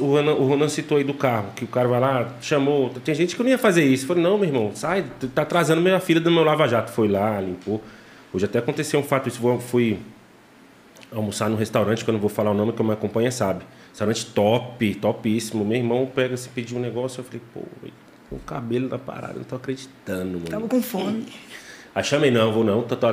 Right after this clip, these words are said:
Speaker 1: pagando mais de cem reais o prato." Falei, "Não, vai vir sem cabelo aqui não, pai."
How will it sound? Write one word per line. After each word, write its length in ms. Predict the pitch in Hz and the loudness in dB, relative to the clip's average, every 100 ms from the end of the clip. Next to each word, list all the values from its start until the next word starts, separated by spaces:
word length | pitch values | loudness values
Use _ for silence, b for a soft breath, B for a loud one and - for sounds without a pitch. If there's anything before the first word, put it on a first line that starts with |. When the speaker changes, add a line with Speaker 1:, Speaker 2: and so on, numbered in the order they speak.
| 107 | 0
Speaker 1:
pagando 360 | 127 117 127 | 0 2 2
mais 400 | 120 110 107 131 | 0 0 2 2
de 40 | - | 2
cem 140 | 190 | 2
reais 200 | 147 147 | 4 4
o 40 | 135 | 2
prato." 240 | 127 127 | 2 2
Falei, 220 | 127 104 92 | 2 0 0
"Não, 160 | 98 90 | -2 0
vai 200 | 101 107 | 2 2
vir 100 | 107 | 0
sem 200 | 117 113 | -2 0
cabelo 500 | - 131 214 143 113 | 0 2 4 4 2
aqui 220 | - 120 | 0 2
não, 240 | 180 202 | 4 2
pai." 240 | 110 101 | 2 -2